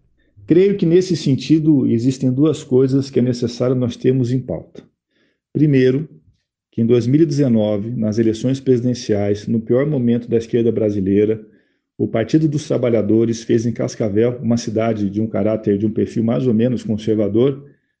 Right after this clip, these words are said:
dezoito por cento dos votos. E no segundo turno, trinta por cento. Números muito bons pra qualquer partido que pense em disputar as eleições municipais e pense ir pro segundo turno, que com certeza haverá em Cascavel.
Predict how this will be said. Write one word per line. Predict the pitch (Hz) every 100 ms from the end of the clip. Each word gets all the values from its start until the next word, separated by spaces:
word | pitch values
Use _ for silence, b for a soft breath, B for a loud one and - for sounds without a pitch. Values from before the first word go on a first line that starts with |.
| _
dezoito | 113 120 107 117 160 165 165
por | 160 120
cento | - 120 127 123
dos | 120 123
votos. | 92 87 85 - - _ _ _ -
E |
no | 131
segundo | 131 131 123 120
turno, | 120 147 165
trinta | - 147 147 -
por | 101
cento. | - 90 82 - _ _ _ -
Números | 147 170 160 135
muito | 143 208 226
bons | 170 135 131 151 - - _ _ _ _ _ _ _
pra | 123 123
qualquer | 123 117 151 156
partido | 143 - - 120 127 135
que | 135
pense | - 113 120 117 127
em |
disputar | 120 - 127 - 117
as | 117
eleições | 117 113 120 113
municipais | 113 110 - 110 110 135 - -
e |
pense | 139 127 139 -
ir | 139
pro | 139
segundo | - 131 135 170
turno, | - 139 180 170
que | 123
com | 139
certeza | 135 135 127 113
haverá | 123 123 107
em | 107
Cascavel. | 104 - 113 92 82